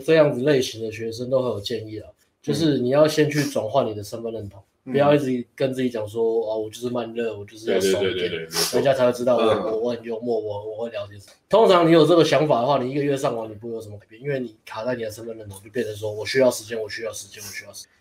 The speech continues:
Speaker 2: 嗯，对，对，对，
Speaker 1: 嗯。
Speaker 2: 所以身份认同确实是要一些时间去培养。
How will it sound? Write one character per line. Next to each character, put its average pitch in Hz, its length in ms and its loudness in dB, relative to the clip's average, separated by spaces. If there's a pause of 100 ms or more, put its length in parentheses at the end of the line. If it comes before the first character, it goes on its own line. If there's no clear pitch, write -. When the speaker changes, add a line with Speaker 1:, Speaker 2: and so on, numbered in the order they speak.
Speaker 2:
嗯， 104 340 0
对， 98 220 2
对， 90 220 -2
对， 90 160 -6
Speaker 1:
嗯。 90 80 -6
Speaker 2:
所 120 200 0
以 98 380 -2 (280)
身 160 260 0
份 151 160 4
认 151 100 6
同 110 180 2
确 123 200 4
实 104 240 -2
是 113 180 0
要 110 220 4
一 - 20 0
些 107 160 0
时 98 160 -8
间 98 160 2
去 104 100 -2
培 - 240 -8
养。 - 140 -6